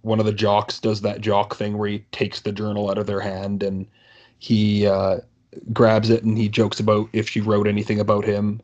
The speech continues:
before seeing it's Lex that she's writing about. And her brother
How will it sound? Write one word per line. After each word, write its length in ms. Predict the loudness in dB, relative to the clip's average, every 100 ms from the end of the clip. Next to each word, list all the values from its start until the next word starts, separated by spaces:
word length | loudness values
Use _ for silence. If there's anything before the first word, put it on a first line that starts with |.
| _
before 280 | -2 2 0
seeing 380 | 0 0 0 -4
it's 180 | -6
Lex 340 | -2 0 0 -6
that 120 | -4
she's 200 | -4 0
writing 240 | 2 4
about. 340 | 4 6 4 2 _ _ _ _ _ _ -4
And 400 | 0 0 0 -4
her 180 | 2 2
brother 640 | 6 6 6 2 0 -4